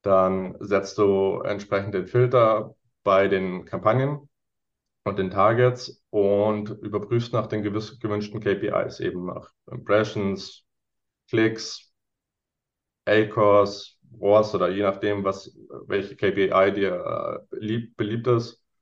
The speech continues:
und kannst dann entsprechend die Werte anpassen und, äh, ja, schreibst noch Update in die Operations, äh, Spalte und lädst das Ding wieder hoch.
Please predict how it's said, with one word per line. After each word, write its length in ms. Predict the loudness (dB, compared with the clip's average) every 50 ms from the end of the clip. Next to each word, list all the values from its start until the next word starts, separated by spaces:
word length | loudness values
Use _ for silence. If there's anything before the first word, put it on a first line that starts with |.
| _ _ _ _ _ _ _ _ _ _ _ _ _ _ _
und 1120 | 2 4 6 6 6 6 6 4 4 2 2 2 0 0 0 -2 -4 -6 -8 -10 -14 -20 -20 _ _ _
kannst 300 | -2 -2 -2 -2 0 -2
dann 100 | -2 0
entsprechend 380 | 0 -2 -2 -2 -2 -2 -2 -4
die 80 | -2
Werte 260 | -2 0 0 0 0
anpassen 800 | 0 0 -2 -2 -2 -2 -2 -2 -2 -6 -6 -4 -6 -6 -8 -10
und, 800 | -12 -8 -6 -4 -2 0 0 0 0 -2 -2 -2 -4 -6 -8 -8 -8
äh, 500 | -6 -6 -4 -4 -4 -6 -8 -8 -4 -2
ja, 240 | -2 -2 -2 -6 -14 _ _ _ _ _ _
schreibst 480 | _ -20 -4 -2 0 0 0 -2 -4 -4
noch 160 | -4 -2 0
Update 520 | 0 0 0 0 0 0 0 2 2 0 -2
in 160 | -6 -8 -6
die 180 | -4 -4 -2
Operations, 800 | -2 -2 0 2 4 4 4 4 2 0 -4 -6 -6 -8 -10 -8
äh, 720 | -4 -2 0 2 4 4 4 4 4 2 0 -2 -4 -6
Spalte 640 | -10 -14 -4 _ 4 4 4 4 0 -2 -4 -4 -4
und 240 | -4 -4 -6 -4 -4
lädst 260 | -2 -2 -4 -4 -4
das 120 | -8 -6 -4
Ding 200 | -4 -2 -2 -2
wieder 140 | -2 0
hoch. 260 | 0 0 -2 -4 -6